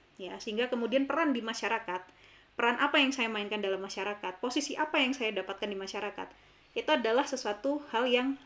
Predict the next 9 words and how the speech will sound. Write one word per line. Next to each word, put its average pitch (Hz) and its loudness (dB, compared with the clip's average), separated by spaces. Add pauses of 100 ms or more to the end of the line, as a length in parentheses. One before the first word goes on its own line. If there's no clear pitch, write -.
lebih 226 -4
penting 269 2
daripada, 226 2
eh, 202 -2 (100)
perbincangan 226 0
soal 214 0
individu 214 -2
itu 208 0
sendiri. 185 -8